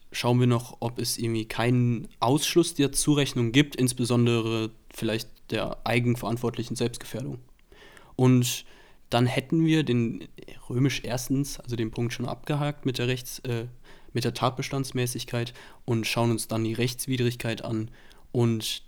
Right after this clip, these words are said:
dann die Schuld. Und hier ist noch eine kleine Besonderheit. Ähm, also erstmal müssen wir schauen, ob die Person schuldfähig ist, ob sie, äh, gewisses oder ob ihr z-,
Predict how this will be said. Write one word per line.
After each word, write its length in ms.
dann 140
die 140
Schuld. 440
Und 140
hier 140
ist 80
noch 100
eine 100
kleine 280
Besonderheit. 640
Ähm, 160
also 180
erstmal 460
müssen 220
wir 320
schauen, 360
ob 280
die 60
Person 380
schuldfähig 560
ist, 320
ob 100
sie, 380
äh, 260
gewisses 720
oder 240
ob 120
ihr 140
z-, 140